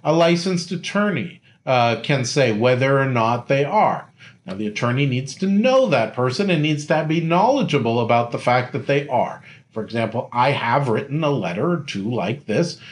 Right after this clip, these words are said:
for, not for clients and not for inve-, but for investors that I knew,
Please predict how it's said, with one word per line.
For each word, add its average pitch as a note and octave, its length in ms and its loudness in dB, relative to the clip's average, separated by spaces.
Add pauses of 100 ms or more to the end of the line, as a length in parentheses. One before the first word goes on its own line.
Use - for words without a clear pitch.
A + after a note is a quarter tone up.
(160)
for, A#2 400 2
not A2 440 2
for G3+ 140 -4
clients C#3 720 0
and G#2 200 -4
not B2 300 0
for D3+ 320 2
inve-, C#3+ 480 0
but A#2+ 220 2
for C3 200 0
investors C#3 720 0
that A2+ 260 -2
I C#3 240 0
knew, D#3 640 0